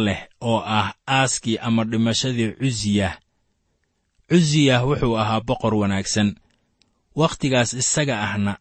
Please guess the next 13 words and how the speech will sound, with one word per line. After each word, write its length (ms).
wuu 220
dhintay. 420
Waxaana 440
dad 200
badan 400
ay 160
aaminsan 540
yihiin 340
inuu 340
ahaa 240
kii 320
ugu 200
dambeeyey 680